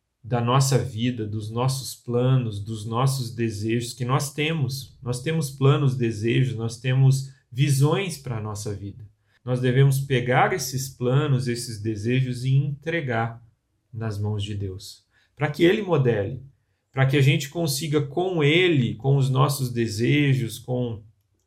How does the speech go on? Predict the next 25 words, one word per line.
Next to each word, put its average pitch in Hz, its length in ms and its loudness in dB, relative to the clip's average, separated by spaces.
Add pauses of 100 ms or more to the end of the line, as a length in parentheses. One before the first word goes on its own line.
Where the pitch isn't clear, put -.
(240)
as 135 200 0
nossas 127 380 4
vontades, 123 640 2
com 131 180 -2
os 117 140 -6
nossos - 480 -4
sonhos 135 540 2
entregues 139 1000 2
na 113 140 -4
mão, 107 260 -6 (300)
nas 110 220 -10
mãos 110 260 -6
de 101 100 -6
Deus, 135 520 2 (280)
modelar 170 880 4 (300)
a 120 100 -10
nossa 113 380 -4
vida 101 400 -8 (480)
para 123 160 4
a 120 100 4
honra 170 420 2
e 135 280 -2
para - 240 -8
a - 20 -6
glória 117 640 -2